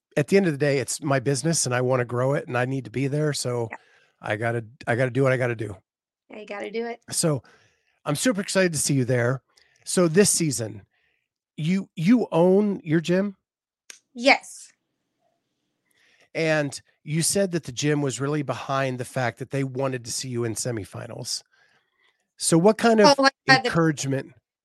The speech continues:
Speaker 2: Yes.
Speaker 1: What was that? Wha-, you cut out just for a second.
Speaker 2: You said the people from my gym really wanted to see me in semifinals? Yes.
Speaker 1: Yes. And so what kind of encouragement during the process did that give you?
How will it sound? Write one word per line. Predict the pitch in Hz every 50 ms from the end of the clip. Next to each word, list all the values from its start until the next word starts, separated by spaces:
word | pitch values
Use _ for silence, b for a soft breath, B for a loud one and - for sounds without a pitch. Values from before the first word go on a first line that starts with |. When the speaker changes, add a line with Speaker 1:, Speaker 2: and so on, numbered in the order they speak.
| _ _
Speaker 2:
Yes. | - - - - - - - _ _ _ _ _ _ _ _ _ _ _ _ _ _ _ _ _ _ _ _ _ _
Speaker 1:
What | 151 147 151
was | 151 131 -
that? | 170 - 151
Wha-, | 156 - - _ -
you | 139 135
cut | - 139 131
out | 113 117 -
just | 113 110 -
for | - 113
a | 101
second. | - 107 107 - - - - _ _ _ -
Speaker 2:
You | 247 262 247
said | - 294 277 240 226
the | 240
people | - 285 285 - 294 277
from | - 285 254
my | 240 233
gym | 226 185 240 240 247 247
really | 247 240 240 220
wanted | 226 233 233 226
to | 226 220
see | - 254 247
me | 240 240 240
in | 233
semifinals? | 226 254 247 247 247 240 269 262 262 269 269 269 - _ _ _ _ _ _ _ _ _ _ _ _ _ _ _
Yes. | 247 220 - - -
Speaker 1:
Yes. | 139 127 117 - - - - - - - _ _ _ _ _ _ _ _ _ _ _ _ _ _ b b b b b b b b b b b b b b b
And | - 143 151 143
so | - - 170 156 147 143 123 - b b b b
what | 147 180 202 -
kind | - 247 247
of | 240 196
encouragement | 190 151 - - - 156 147 139 127 127 131 120 113 120 - _ _ _ _ _ _ _ _ _ _ _ 143 131 113
during | - 156 160 165 165 170 170 143
the | 139 127
process | - - - 139 131 123 127 123 - - 127 104 98 95 - -
did | - 127 120 113
that | 120 117 107 -
give | - 123 107 95 104
you? | 98 101 104 - 101